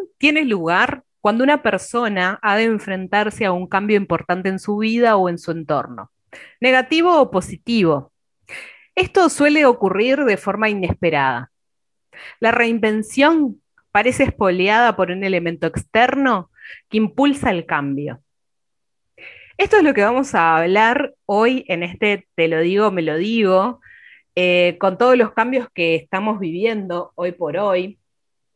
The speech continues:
Esta definición es, eh, sacada de un libro de un psiquiatra que se llama Luis Rojas, donde habla sobre el cambio y la capacidad de reinventarse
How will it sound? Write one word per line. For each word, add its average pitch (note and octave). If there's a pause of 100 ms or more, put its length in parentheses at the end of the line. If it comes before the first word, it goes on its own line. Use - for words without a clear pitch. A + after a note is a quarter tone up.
(140)
Esta E3+
definición G#3+ (520)
es, F#3
eh, D#3 (480)
sacada G3+
de E3
un E3+
libro F#3+
de F3+
un F3
psiquiatra E3+
que D3
se -
llama F3
Luis F3
Rojas, G3 (760)
donde A#3
habla D4
sobre F#3
el F3
cambio C4+
y G3+
la E3+
capacidad F3+
de E3+
reinventarse F#3